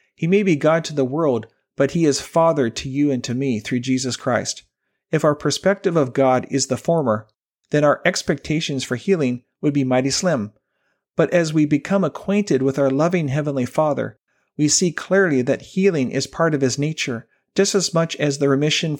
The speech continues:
of our sins. Romans chapter two, verse four in the Amplified, "Or are you so blind as to trifle with and presume upon and despise and underestimate the wealth of his kindness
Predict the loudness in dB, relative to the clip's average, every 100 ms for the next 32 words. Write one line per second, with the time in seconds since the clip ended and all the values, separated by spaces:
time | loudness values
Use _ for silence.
0 | -4 -2 2 2 2 -2 -2 -4 -8 -12
1 | _ _ _ _ _ _ _ 0 2 2
2 | 0 0 0 -2 -4 -2 2 2 0 0
3 | 0 0 0 0 0 -2 -2 -4 -6 _
4 | _ _ _ _ _ 2 2 4 2 2
5 | 2 2 0 -2 0 0 0 2 2 0
6 | -2 -6 -4 0 0 0 -2 0 0 0
7 | -6 -20 _ _ -4 -2 2 2 4 2
8 | 2 0 0 0 0 -2 -4 -4 -2 -2
9 | 0 2 4 4 2 -2 -6 -2 0 0
10 | 0 0 0 -2 -2 -2 0 0 4 2
11 | 2 -2 -2 -2 -2 -2 -2 -2 -4 -6